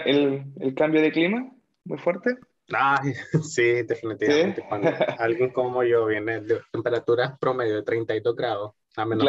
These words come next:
Speaker 2: cuatro, menos dos, es un golpe
Speaker 1: Ah.
Speaker 2: muy fuerte. <laughs>
Speaker 1: <laughs> Sí, bueno, sí,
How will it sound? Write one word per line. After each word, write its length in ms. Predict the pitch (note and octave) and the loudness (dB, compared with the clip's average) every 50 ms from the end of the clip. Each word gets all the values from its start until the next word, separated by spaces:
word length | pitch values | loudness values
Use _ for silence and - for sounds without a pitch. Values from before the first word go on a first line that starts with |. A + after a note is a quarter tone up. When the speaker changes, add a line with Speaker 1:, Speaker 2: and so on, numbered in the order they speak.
| A#2+ A2 B2+ | 6 6 6
Speaker 2:
cuatro, 340 | - A#2 A#2+ A#2+ - A#2 A2+ | 4 2 0 0 -2 -4 -6
menos 240 | A2+ A2 G#2+ G#2 G2+ - | -4 -8 -8 -10 -12 -10
dos, 240 | - B2+ C#3 C#3 - _ _ _ _ - - | -6 -6 -6 -6 -8 _ _ _ _ -10 -4
es 80 | A2 | -2
un 120 | A#2 A#2 A2+ | 0 0 2
golpe 240 | G#2+ G#2 - A#2+ G2+ | 2 0 0 0 -2
Speaker 1:
Ah. 20 | |
Speaker 2:
muy 160 | G2 G2+ G#2 | -2 -2 -4
fuerte. 360 | G#2 - G#2+ G2+ - - - - _ | -2 -2 -4 -4 -4 -10 -16 -2 _
<laughs> 200 | D#3 D#3 - _ - - | -2 -2 -2 _ -12 -10
Speaker 1:
<laughs> 1000 | - - - - - C#3+ C3+ - E3+ - - - C#3+ - - - - - - - E3+ - - - - - - - - _ _ _ _ _ _ | -8 -8 -8 -8 -8 -8 -2 -2 -2 -2 2 0 0 0 0 -4 -6 -6 -6 -14 -14 -14 -14 -16 -18 -18 -20 -20 -20 _ _ _ _ _ _
Sí, 320 | - - A2+ G#2+ G2+ G2+ _ | -6 -4 -4 -4 -6 -8 _
bueno, 380 | - - A#2+ A#2+ A#2 G#2+ G#2+ A2+ - _ | -2 -2 0 0 0 -4 -8 -10 -16 _
sí, 200 | - B2+ B2 | 0 2 2